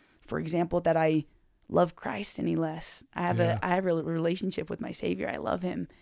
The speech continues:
Speaker 1: and he has gotten me through so many hard things. And, uh,
Speaker 2: Mm.
Speaker 1: I'm so grateful for that, um,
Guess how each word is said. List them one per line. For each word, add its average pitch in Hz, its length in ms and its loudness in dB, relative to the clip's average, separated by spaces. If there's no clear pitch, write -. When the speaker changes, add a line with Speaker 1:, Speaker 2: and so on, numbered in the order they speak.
Speaker 1:
and 165 200 2
he 160 140 0
has 160 340 0
gotten - 260 0
me 160 100 0
through 160 420 2
so 170 240 0
many 170 180 2
hard 160 300 0
things. 170 600 -2
And, 156 440 0
uh, 156 300 -2
Speaker 2:
Mm. 147 260 -14
Speaker 1:
I'm 160 220 2
so 160 220 6
grateful 160 380 0
for 151 500 2
that, - 720 0
um, 156 440 -2